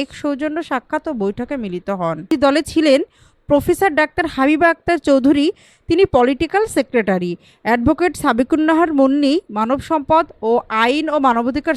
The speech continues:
সেক্রেটারি, সিদ্দিকা পারভিন ঢাকা মহানগর দক্ষিণের সেক্রেটারি, সুফিয়া কামাল ঢাকা মহানগর উত্তরের সেক্রেটারি, সহকারী অধ্যাপক লায়লা মরিয়ম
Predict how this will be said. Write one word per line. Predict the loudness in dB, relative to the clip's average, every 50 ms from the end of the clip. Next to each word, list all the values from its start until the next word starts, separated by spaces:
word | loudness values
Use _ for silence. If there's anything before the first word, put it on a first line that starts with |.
| -4 -6
সেক্রেটারি, | -8 -6 -6 -6 -6 -4 -6 -6 -6
সিদ্দিকা | -4 -6 -4 -2 -2 -2 0 0
পারভিন | 0 2 2 2 2 2 0 0 0
ঢাকা | -2 -4 -2 0 0 2
মহানগর | 4 4 4 4 4 2 2 2 2 0 2 2 0
দক্ষিণের | -2 -2 _ -4 -2 -2 -2 -2 -4
সেক্রেটারি, | -6 -4 -4 -2 0 0 2 0 0 -2 _ _ _ -20 _ _ _ -4
সুফিয়া | 0 0 2 2 2 2 2
কামাল | 2 2 2 4 4 2 2
ঢাকা | 0 -2 -2 0 0 0
মহানগর | 2 2 2 2 0 0 0 0 0 -2 -4 -8 -14
উত্তরের | -18 -18 -18 -18 -16 -14 -12 -12 -12 -12 -12 -14
সেক্রেটারি, | -14 -10 -8 -8 -6 -4 -4 -4 -6 -8 -12 _ _ _ _ _ _ -6
সহকারী | -2 2 4 4 4 4 2 2 4
অধ্যাপক | 4 2 2 2 0 0 2 2 2 2 2 2
লায়লা | 2 4 4 4 2 2
মরিয়ম | 2 0 -2 0 0 2 0 0